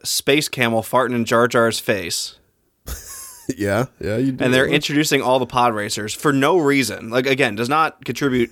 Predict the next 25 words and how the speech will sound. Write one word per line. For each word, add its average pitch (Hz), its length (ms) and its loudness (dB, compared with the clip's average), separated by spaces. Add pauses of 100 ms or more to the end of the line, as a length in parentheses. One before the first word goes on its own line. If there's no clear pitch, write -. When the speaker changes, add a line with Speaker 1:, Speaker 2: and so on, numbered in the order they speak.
(140)
Speaker 1:
anything 127 420 2
at 117 60 0
all 110 140 2
to - 60 -12
the 104 100 -8
plot. 98 380 -2
Speaker 2:
No. 110 260 2 (400)
Speaker 1:
But 117 200 2
they're 120 220 2
showing 131 320 2
all 120 120 4
the 120 60 4
different, 117 260 -2
like, 104 100 -10
the 98 80 -12
pit 139 260 -2
droids 123 720 4
and 101 140 -6
the 101 60 -8
different 110 320 -4
aliens 120 480 2
that 110 100 -2
are 101 80 -8
driving 113 680 2
and 95 260 -8